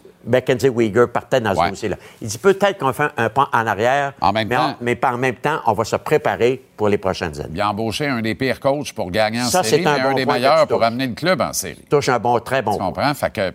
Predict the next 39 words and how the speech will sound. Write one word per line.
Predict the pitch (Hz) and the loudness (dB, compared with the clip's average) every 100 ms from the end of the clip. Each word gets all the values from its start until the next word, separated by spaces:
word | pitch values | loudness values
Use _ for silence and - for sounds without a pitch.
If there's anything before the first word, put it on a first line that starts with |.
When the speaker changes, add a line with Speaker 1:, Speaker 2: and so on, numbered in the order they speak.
| _ | _
Speaker 2:
puis | - 101 | -8 0
là, | 151 | 0
ça | - 107 | 2 0
marche. | 139 156 - - - - - _ - | 2 0 -4 -10 -12 -20 -20 _ -8
Depuis | 123 | 0
le | 123 | 2
Speaker 1:
Ouais. | |
Speaker 2:
retour | 123 147 | 2 0
des | 135 107 | 0 2
fêtes, | 143 160 - | 2 2 0
ils | |
sont | - 98 | -6 -8
tout | - | -8
feu, | - | -6
tout | 127 | -6
flamme. | - 101 104 156 | -4 0 0 -2
Speaker 1:
C'est | 165 - | -2 0
Speaker 2:
C'est | 120 | 2
un | |
Speaker 1:
pas | 135 | 0
Speaker 2:
des | 117 | -2
clubs | - 147 120 - | -2 -2 -2 0
hot | 156 - - - | 0 0 -6 -4
de | 107 | 0
la | 98 | 0
Ligue | 101 107 | 0 0
Speaker 1:
Parce | 98 | -2
Speaker 2:
nationale. | 78 - 82 139 208 175 - - | -2 -4 -2 -2 -2 -8 -20 -20
Il | - | -8
peut | 113 | -4
pas | - 135 | 0 0
rester | 117 - 131 | 0 -2 -6
sur | - | -6
le | 92 | -8
quai. | 78 147 202 - - - - | -8 -6 -8 -10 -20 -14 -2
En | 117 | 0
plus, | - 175 214 - - | 0 -2 -2 -4 -4
eux, | 147 240 | 0 0
là, | 262 107 | 2 0